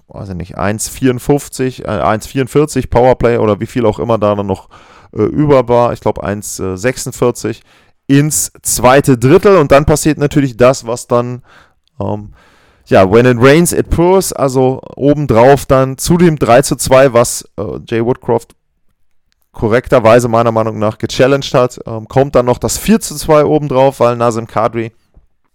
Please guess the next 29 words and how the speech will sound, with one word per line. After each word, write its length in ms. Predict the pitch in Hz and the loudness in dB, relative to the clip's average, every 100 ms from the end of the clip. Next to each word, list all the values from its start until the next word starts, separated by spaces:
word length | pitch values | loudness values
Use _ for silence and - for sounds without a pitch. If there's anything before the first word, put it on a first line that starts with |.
| _ - - | _ -20 -14
ein 220 | - 104 | -6 -4
Überzahltor 840 | 139 151 139 - 127 127 127 123 - | 2 4 4 2 0 2 2 2 0
in 180 | 117 120 | -4 -6
dieser 420 | 107 104 98 98 _ _ _ _ _ - | -4 0 0 -2 _ _ _ _ _ -18
Strafe 480 | - 113 110 143 131 | -4 0 0 0 2
dann 200 | 120 117 | 2 2
macht 360 | 113 - - | 0 -2 -8
und, 500 | - 101 107 107 - | -10 -2 -2 -2 -6
äh, 220 | 98 95 | -4 -2
ja, 180 | 92 104 | -2 -2
die 140 | 92 - | -2 0
Oilers 300 | 107 110 - | 2 2 0
starten 340 | 110 117 123 | 0 2 0
dann 160 | 117 107 | -2 -2
da 140 | 98 | 0
auch 180 | - 107 | 0 0
wieder 200 | 107 95 | 0 0
schlecht, 580 | - 135 190 - - 127 | 0 2 2 -2 -4 0
allerdings 580 | 123 117 135 202 - | 2 2 0 -2 -4
waren 140 | 110 110 | -2 0
sie 100 | 104 | -2
auch 80 | - | -2
da 260 | 98 120 | 0 2
noch 200 | 160 139 | 2 0
wieder 200 | 139 143 | 0 0
in 100 | 139 | 0
der 100 | 139 | -2
Lage, 340 | 123 120 135 123 | 0 -2 -4 -6
direkt 500 | 110 127 - _ | -4 -4 -6 _